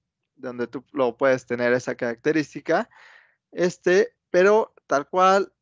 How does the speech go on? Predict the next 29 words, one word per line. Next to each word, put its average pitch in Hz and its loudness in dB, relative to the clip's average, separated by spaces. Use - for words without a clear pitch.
la 147 -2
actualización 143 -6
sale 143 0
en 120 -10
el 127 -10
día 127 0
quince, 143 -6
a - -12
mediados 123 0
de, 120 -2
de - -6
este 123 -10
mes. 190 -8
Por 110 -4
lo 113 -4
cual, 123 0
sí 123 -8
ya 117 0
se 113 -18
está 113 -6
poniendo 120 -4
ahí 127 2
la 120 2
característica 117 -6
o 120 -2
beneficio 127 -4
que 175 -6
nos 185 0
da. 196 2